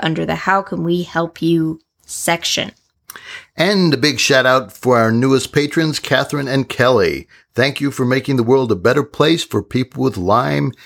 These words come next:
Speaker 2: and those other dastardly tick-borne diseases.
Speaker 1: Also, if you have any feedback, suggestions for guests,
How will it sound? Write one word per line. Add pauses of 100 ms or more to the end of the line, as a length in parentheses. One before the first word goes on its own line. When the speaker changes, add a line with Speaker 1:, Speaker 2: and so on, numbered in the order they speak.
(280)
Speaker 2:
and
those
other
dastardly
tick-borne
diseases. (580)
Speaker 1:
Also,
if
you
have
any
feedback,
suggestions
for
guests,